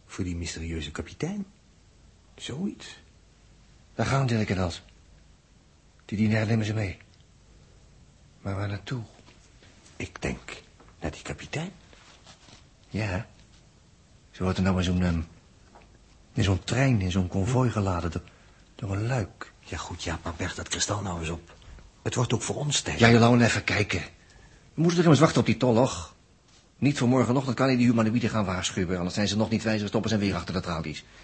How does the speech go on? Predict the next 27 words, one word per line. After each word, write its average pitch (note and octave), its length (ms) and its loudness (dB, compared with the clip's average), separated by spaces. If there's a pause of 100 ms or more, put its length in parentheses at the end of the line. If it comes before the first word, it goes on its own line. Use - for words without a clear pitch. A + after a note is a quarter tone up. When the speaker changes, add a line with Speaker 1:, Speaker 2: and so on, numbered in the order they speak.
(500)
Speaker 2:
Eerst D#3+ 260 4
moet D#3 100 0
dat C3+ 120 -2
giftige C#3 360 -4
water E3 260 -4
uit G2+ 120 -2
de F2 120 -8
wijk D#2+ 200 -10
zijn. C2 180 -14 (920)
Een G2+ 100 -4
nacht A#2+ 220 2
lang, A2 220 2
op E2+ 80 -8
zijn B2 140 0
minst. F#2 320 -2 (320)
Speaker 1:
Ja, F2+ 360 -4
maar G2+ 160 -10
inmiddels F#2 340 -8
is E2 80 -12
de F#2+ 100 -8
zon A#2+ 300 -2
onder F#2 360 -6 (380)
en G2 100 -8
die F2 160 -4
oorlog A2 220 0
hier D#2+ 160 -12
gestaakt. - 540 -8